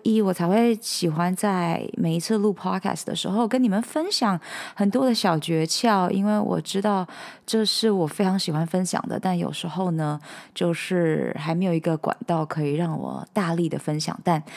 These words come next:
podcast 就是一个蛮好的途径。那我发现到 Kim Anami，我的老师，他在他的官网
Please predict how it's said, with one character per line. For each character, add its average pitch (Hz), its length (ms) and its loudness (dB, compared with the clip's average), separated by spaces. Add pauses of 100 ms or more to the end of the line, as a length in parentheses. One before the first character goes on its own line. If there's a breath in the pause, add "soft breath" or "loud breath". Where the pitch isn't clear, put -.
(220 loud breath)
podcast 190 420 0
就 170 140 -2
是 - 160 -2
一 147 80 0
个 135 100 -2
蛮 - 180 0
好 156 160 -2
的 - 140 -4
途 - 300 -8
径。 - 200 -2 (540 loud breath)
那 277 380 6
我 175 400 6
发 220 180 2
现 254 140 6
到 247 100 6
Kim 214 220 4
Anami， 175 680 4
我 143 140 0
的 151 100 0
老 147 180 -2
师， 180 220 -2
他 214 460 0 (260 loud breath)
在 202 340 2
他 202 300 -2
的 185 160 2
官 190 380 2
网 - 260 0